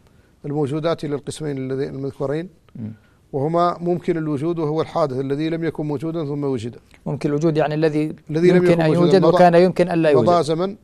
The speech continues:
Speaker 1: لم
Speaker 2: مم.
Speaker 1: يكن فيه موجودا.
Speaker 2: فوجد.
Speaker 1: أو تصور ذلك الزمن،
Speaker 2: مم.
Speaker 1: لم يكن موجودا ثم وجد.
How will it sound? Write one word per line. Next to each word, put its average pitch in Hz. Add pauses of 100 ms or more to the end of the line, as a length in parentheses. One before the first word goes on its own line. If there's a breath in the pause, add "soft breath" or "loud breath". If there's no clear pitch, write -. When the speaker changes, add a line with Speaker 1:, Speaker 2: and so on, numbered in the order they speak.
(120)
Speaker 1:
لم 160
Speaker 2:
مم. 156
Speaker 1:
يكن 156
فيه 143
موجودا. 127 (580 soft breath)
Speaker 2:
فوجد. 123
Speaker 1:
أو 117
تصور 165
ذلك 156
الزمن، 135 (240)
Speaker 2:
مم. 113
Speaker 1:
لم 151
يكن 151
موجودا 139
ثم 135
وجد. 127